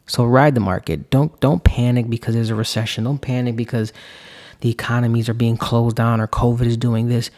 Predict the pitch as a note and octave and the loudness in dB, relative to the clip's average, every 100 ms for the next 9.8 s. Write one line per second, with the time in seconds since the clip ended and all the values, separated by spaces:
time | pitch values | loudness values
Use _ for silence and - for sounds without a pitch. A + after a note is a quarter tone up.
0 | _ _ - A2+ A2 A#2+ A#2+ B2 B2+ - | _ _ -10 -4 0 2 4 2 0 -2
1 | - A#2+ G#2+ A2+ A2 A#2 G#2+ G#2 - - | -10 -4 -4 0 0 2 0 -4 -10 -20
2 | - A#2+ A#2 A2+ A2+ A2+ G#2+ - B2 A2+ | -12 -4 0 2 2 0 -2 -8 -4 -2
3 | G#2+ G#2+ - C3 - C3+ - - - - | -2 -2 -4 -10 -10 -16 -18 -20 -12 -6
4 | A2+ A#2 B2 B2 B2+ A#2 - B2 A2 - | -2 0 0 2 0 0 0 0 0 -6
5 | A2 A2 G#2 G#2 G2 G2+ A2+ A#2+ - A#2 | -6 -4 -4 -2 -2 -2 -2 -4 -4 -2
6 | A2+ B2 B2 C#3 C3+ A#2+ A2+ A#2 A#2+ G#2 | 0 2 2 2 2 2 2 2 0 -2
7 | G#2+ - G#2+ G#2+ - - D#2 - - _ | -6 -4 -6 -6 -6 -8 -8 -8 -16 _
8 | _ _ _ _ _ _ _ - A2+ A#2+ | _ _ _ _ _ _ _ -10 -2 0
9 | A#2+ A#2+ A2 A2 A#2 C3 F#3 | 2 0 0 0 0 2 0